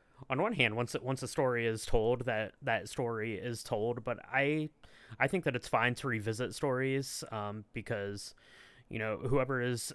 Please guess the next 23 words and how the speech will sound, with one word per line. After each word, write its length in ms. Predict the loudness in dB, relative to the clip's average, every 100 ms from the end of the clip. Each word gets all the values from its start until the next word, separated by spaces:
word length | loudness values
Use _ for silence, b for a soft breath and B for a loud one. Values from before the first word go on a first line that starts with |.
| 2
whoever 260 | 4 6
is 120 | 4 6
telling 280 | 6 8
the 80 | 4
story 340 | 2 2 2 2
is 120 | 0
going 180 | 0 0
to 100 | 4
have 240 | 4 4
a 40 |
different 300 | 2 0 -2
perspective, 800 | -4 -6 -2 -2 2 2 2 -2 -6
um, 220 | -4 -4
and 100 | -4
a 40 |
different 340 | -2 0 0 -2
angle 440 | 0 4 4 2 -2
of 360 | 0 -2 -2
telling 280 | -2 0 0
the 60 | 0
story. 360 | 0 0 0 -4 b b b b b -4
Um, 240 | -2 -2
even, 360 | 0 0 0